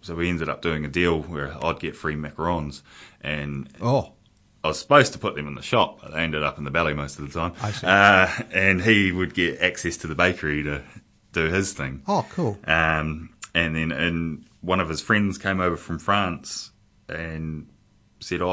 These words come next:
Speaker 1: I really like what you've been doing for Rudy. Do you want me to teach you how to make our croissant dough?" So it's a traditional French croissant dough, and, um, that's just taken off immensely.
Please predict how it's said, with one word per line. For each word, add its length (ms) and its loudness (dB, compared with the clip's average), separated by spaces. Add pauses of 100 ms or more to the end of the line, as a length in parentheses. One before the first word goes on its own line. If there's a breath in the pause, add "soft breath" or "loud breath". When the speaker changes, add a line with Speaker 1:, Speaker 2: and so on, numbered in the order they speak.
Speaker 1:
I 40 0
really 240 4
like 200 2
what 140 -6
you've 160 -8
been 140 0
doing 320 0
for 260 -6
Rudy. 360 2
Do 600 -12
you 40 2
want 100 -2
me 60 0
to 60 -4
teach 300 -2
you 80 -2
how 140 2
to 60 0
make 260 -2
our 100 0
croissant 460 -2
dough?" 220 -4 (540 soft breath)
So 120 -6
it's 100 -4
a 60 -6
traditional 720 2 (360)
French 680 -2
croissant 420 -2
dough, 280 -2 (180)
and, 380 -4
um, 580 -4 (760)
that's 460 -2
just 240 -10
taken 320 0
off 560 -8
immensely. 680 -4